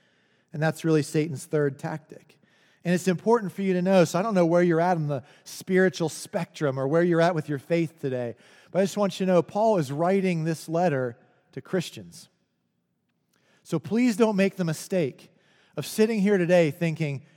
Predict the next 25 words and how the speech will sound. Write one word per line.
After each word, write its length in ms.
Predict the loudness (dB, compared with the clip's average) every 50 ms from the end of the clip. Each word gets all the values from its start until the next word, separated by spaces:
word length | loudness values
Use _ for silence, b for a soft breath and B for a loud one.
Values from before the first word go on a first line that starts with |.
| b b -10
"This 240 | -8 -6 -6 -6 -10
is 120 | -14 -12
for 100 | -12 -12
somebody 400 | -8 -6 -4 -4 -2 -2 -4 -4
else. 520 | -4 -4 -6 -10 -14 -18 -18 -20 -20 -20 _ _ _ _ _ _ _ _ _ _ _ _ _ _ _ _ _ _ _ _ _ _ _ _ _ _ _ _ _ _ _ _ _ _ _ _ _ _ _ _ _ _ _ _ _ _ _ _ _
This 180 | -8 -8 -8 -10
is 60 | -12
for 180 | -10 -8 -6 -4
you." 360 | -4 -4 -4 -6 -8 -12 -18 _ _ _ _ _ _ _ _ _ _ _ _ _ _ _ _ _ _ _ _ _ _ _ _ _ _ _ _ _ _ _ _ _ _ _ _ _ _ -20
And 100 | -20 -10
Satan 360 | -4 -4 -2 -2 -2 -4 -6
can 140 | -6 -8 -6
trick 280 | -6 -6 -8 -6 -6
you 100 | -8 -8
the 80 | -8 -8
same 320 | -10 -8 -8 -6 -6 -6
way. 300 | -8 -10 -12 -14 -16 -20 _ _ _ _ _ _ _ _ _ _ _ _ _ _ _ _ _ _ _ _ _ _
He 160 | _ -6 -4
can 180 | -2 -2 -2 -2
deceive 440 | -2 -4 -4 -4 -4 -4 -2 -4
you. 200 | -4 -6 -8 -6
He 120 | -6 -6 -4
can 160 | -4 -4 -4
disguise 540 | -4 -6 -8 -8 -6 -4 -2 0 0 -2 -2
himself 500 | -6 -10 -8 -6 -4 -4 -4 -4 -6